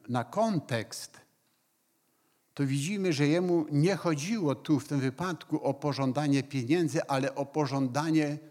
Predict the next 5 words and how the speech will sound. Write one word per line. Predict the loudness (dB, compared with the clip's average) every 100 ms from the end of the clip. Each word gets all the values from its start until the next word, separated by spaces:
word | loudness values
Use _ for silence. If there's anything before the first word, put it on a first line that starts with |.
| _ -8
cudzego | -4 0 2 2
ciała. | 0 4 4 4 -2 -10 -14
Był | 2 2
chciwy, | 2 -2 -6 -2 2 4 6 6 4 -2 -20 -20 _ _ _ _
y, | -18